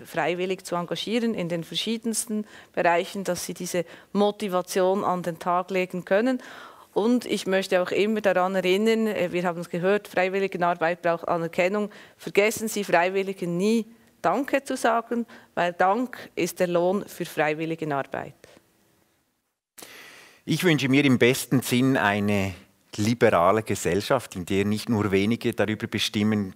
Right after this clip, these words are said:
Speaker 2: können, was als sinnvoll erachtet wird, sondern eigentlich alle Menschen auf Augenhöhe. Ich habe da ein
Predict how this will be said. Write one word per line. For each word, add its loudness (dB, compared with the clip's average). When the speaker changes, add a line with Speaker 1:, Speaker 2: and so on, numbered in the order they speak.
Speaker 2:
können, 0
was 2
als -2
sinnvoll 4
erachtet 4
wird, -2
sondern -2
eigentlich -2
alle 4
Menschen -2
auf 2
Augenhöhe. 2
Ich 0
habe 4
da 4
ein -2